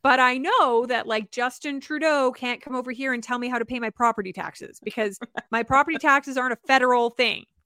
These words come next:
Speaker 1: Like, I can, I know the difference between, like, like, state and federal, provincial and federal. Like,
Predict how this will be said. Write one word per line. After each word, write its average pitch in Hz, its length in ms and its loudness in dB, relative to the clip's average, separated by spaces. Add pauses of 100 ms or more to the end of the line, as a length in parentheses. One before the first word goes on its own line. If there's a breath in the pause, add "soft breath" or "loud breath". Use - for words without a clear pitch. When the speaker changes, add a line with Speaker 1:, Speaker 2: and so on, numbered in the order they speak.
Speaker 1:
Like, 220 260 -4
I 247 120 4
can, 277 240 -4
I 254 100 4
know 285 140 0
the 285 100 -4
difference 254 400 -4
between, 240 340 -8
like, 208 180 -8 (1400)
like, 202 220 -6
state - 400 -4
and 233 140 -10
federal, 240 500 0 (100)
provincial 226 400 -8
and 226 140 -10
federal. 233 280 2
Like, 208 180 -4